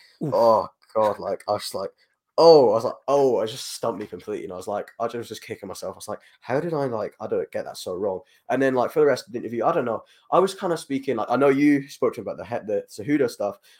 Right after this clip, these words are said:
Speaker 2: I was
Speaker 1: Oh.
Speaker 2: kinda just trying to talk to him about the U F C 'cause, like, obviously one's big and stuff, but the fact that, like, you know, he built his legacy in the U F C, like, he's, he's new in one. So I was just kinda like, you know, "What's your thoughts on, like, you know, the flyweights and, like, Henry Cejudo jumping around?" He's kinda, he was just kinda like, um,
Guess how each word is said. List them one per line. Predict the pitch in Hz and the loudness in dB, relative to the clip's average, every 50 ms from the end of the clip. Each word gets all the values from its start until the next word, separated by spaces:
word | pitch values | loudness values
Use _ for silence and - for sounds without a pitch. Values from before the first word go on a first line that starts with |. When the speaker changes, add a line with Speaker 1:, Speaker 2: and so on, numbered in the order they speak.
| _ _ | _ _
Speaker 2:
I | - 196 | 0 0
was | 233 214 | 2 0
Speaker 1:
Oh. | - | -2
Speaker 2:
kinda | - 226 214 202 | -2 -2 -2 -2
just | 196 185 - | -2 -8 -10
trying | - 180 156 | -8 -6 -6
to | 147 | -4
talk | - - 135 - - | -2 -2 -2 -2 -2
to | 131 | -4
him | 117 | -2
about | 117 107 92 | -2 -2 -2
the | 117 | -2
U | 113 | -4
F | 110 - | -6 -6
C | - 127 113 113 | -8 -10 -12 -12
'cause, | - - - | -12 -10 -8
like, | 104 95 - _ _ _ _ _ _ - | -8 -8 -8 _ _ _ _ _ _ 0
obviously | 185 165 170 170 - 156 131 | 0 0 0 -2 -4 -2 0
one's | 120 127 127 123 - | 0 0 0 -2 -4
big | - - 123 110 | -6 -4 -4 -4
and | 104 - | -4 -6
stuff, | - - 107 - - - | -6 -6 -6 -6 -8 -12
but | - - | -14 -12
the | 117 | -8
fact | - - 123 - - - | -4 -4 -4 -4 -4 -6
that, | 107 - | -6 -6
like, | 92 95 - - _ _ _ _ - | -6 -6 -8 -10 _ _ _ _ -6
you | 117 | -4
know, | 107 101 | -4 -4
he | 110 113 | -6 -4
built | 117 131 123 - | 0 0 0 0
his | - - | -2 -4
legacy | 101 117 120 110 - - 104 | -4 -4 -4 -4 -6 -8 -8
in | 98 | -8
the | 95 95 | -6 -6
U | 87 | -8
F | 78 - | -8 -10
C, | - 85 76 | -12 -12 -10
like, | 71 73 71 - | -10 -10 -12 -14
he's, | _ - 110 117 | _ -10 -6 -4
he's | 107 117 120 110 120 | -4 -4 -4 -4 -2
new | 131 135 123 | 0 0 0
in | 107 95 | 0 -2
one. | 87 90 92 - | -6 -8 -10 -8
So | - 107 | -6 -4
I | 113 | -4
was | 123 123 | -4 -6
just | - - | -6 -6
kinda | 123 113 107 | -6 -6 -6
like, | - - | -6 -6
you | 123 | -6
know, | 120 98 - - _ - _ _ - | -6 -6 -8 -12 _ -20 _ _ -4
"What's | 131 135 - | -4 -2 -2
your | 123 | -2
thoughts | - - 127 107 - 120 | 0 0 0 2 0 -2
on, | 107 | -4
like, | 95 - - | -6 -6 -6
you | 92 | -6
know, | 98 90 | -6 -6
the | 85 85 | -6 -4
flyweights | - 139 135 135 131 131 131 123 - - - | -2 0 0 0 2 0 -2 -2 -4 -6 -10
and, | 101 98 | -12 -10
like, | 87 - - _ _ _ _ | -12 -12 -14 _ _ _ _
Henry | _ 107 101 95 90 | _ -6 -6 -6 -6
Cejudo | 92 90 113 135 127 123 | -8 -4 -2 0 0 0
jumping | - 120 117 113 - 117 | -2 -4 -4 -4 -4 -4
around?" | 117 113 110 113 | -2 -2 -4 -6
He's | 123 110 | -10 -14
kinda, | - - 120 110 107 - | -8 -6 -6 -4 -4 -6
he | 113 | -8
was | 123 123 | -10 -10
just | - - - | -12 -10 -6
kinda | 127 113 110 104 | -6 -6 -6 -6
like, | 104 107 101 - - 107 | -6 -8 -8 -8 -8 -8
um, | 98 95 98 | -8 -8 -10